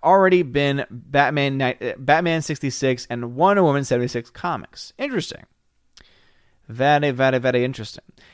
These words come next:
Eight-Bit Snake Boy says, "We have the New York Times writing articles saying critical thinking is not helping in the fight against misinformation. They are literally telling people that reason is bad. I mean, W T F, seriously." It, it's kind of ridiculous when you think about it.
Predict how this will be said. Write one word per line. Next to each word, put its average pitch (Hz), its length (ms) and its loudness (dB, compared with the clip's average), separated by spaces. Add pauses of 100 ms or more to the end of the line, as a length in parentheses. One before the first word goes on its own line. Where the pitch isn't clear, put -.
(180)
Eight-Bit 170 300 2
Snake 180 200 0
Boy 175 180 2
says, 143 320 2
"We 165 100 2
have 160 100 4
the 156 80 0
New 185 40 2
York 202 200 0
Times 180 340 2
writing 156 280 2
articles 160 440 2
saying 143 220 0
critical 151 280 2
thinking 156 480 -2
is 156 360 2
not 143 380 0
helping 196 460 0
in 151 120 -4
the 143 80 0
fight 147 300 0
against 139 360 -4
misinformation. 131 840 -2 (280)
They 147 140 4
are 147 180 6
literally 175 380 2
telling 160 280 0
people 127 480 0
that 127 240 -2
reason 139 600 -2
is 127 340 0
bad. 113 600 0 (200)
I 120 140 0
mean, 123 320 0
W 120 260 -4
T 143 160 -6
F, 135 140 0
seriously." - 500 2 (300)
It, 139 180 -6
it's - 240 -4
kind 196 220 -2
of 175 60 -4
ridiculous 127 560 -2
when 113 80 -8
you 113 80 -8
think 117 200 -8
about 85 280 -8
it. - 120 -14